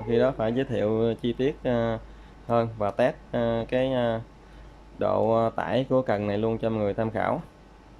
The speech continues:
Ok, mọi người đặt hàng thì liên hệ, à, thông tin ở đây nha mọi người. Ở góc trái màn hình này gồm có số điện thoại hotline và số Zalo. Mọi người có thể gọi hoặc là nhắn tin, hoặc là kết bạn Zalo và nhắn tin. Zalo mọi người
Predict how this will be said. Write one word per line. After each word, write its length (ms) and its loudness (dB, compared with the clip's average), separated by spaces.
Ok, 140 -6
mọi 240 4
người 100 4
đặt 120 -2
hàng 280 -2
thì 280 0
liên 220 2
hệ, 380 0
à, 300 0
thông 140 2
tin 200 4
ở 60 4
đây 180 4
nha 100 2
mọi 100 2
người. 180 2
Ở 120 0
góc 220 0
trái 220 2
màn 140 0
hình 200 0
này 160 -2
gồm 160 -2
có 80 0
số 200 0
điện 140 -2
thoại 160 0
hotline 440 2
và 140 0
số 200 0
Zalo. 440 2
Mọi 100 0
người 140 4
có 60 2
thể 220 2
gọi 440 2
hoặc 180 -2
là 80 0
nhắn 180 0
tin, 260 2
hoặc 140 0
là 80 2
kết 220 -4
bạn 220 0
Zalo 580 4
và 80 -2
nhắn 180 0
tin. 220 0
Zalo 300 6
mọi 140 4
người 200 2